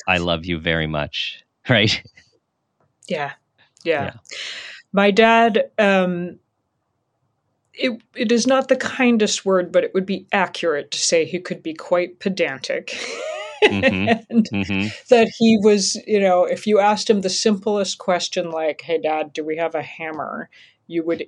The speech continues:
Speaker 2: end up, "Do we have a hammer handy? I, you know, there's a, a loose floorboard or something."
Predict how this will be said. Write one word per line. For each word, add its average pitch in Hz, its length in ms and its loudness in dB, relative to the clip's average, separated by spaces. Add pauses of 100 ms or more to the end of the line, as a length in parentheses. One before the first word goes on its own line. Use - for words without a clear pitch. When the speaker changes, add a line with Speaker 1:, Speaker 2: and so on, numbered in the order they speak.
Speaker 2:
end 180 260 -2
up, 160 240 0
"Do 190 80 -6
we 196 80 2
have 196 120 2
a 190 40 2
hammer 170 360 -2
handy? 147 320 -6
I, 143 100 0 (120)
you 151 100 -6
know, 143 120 -10
there's 147 180 -12
a, 156 80 -8 (120)
a 156 100 -4
loose 160 240 -8
floorboard 156 540 -4
or 147 100 -10
something." - 460 -12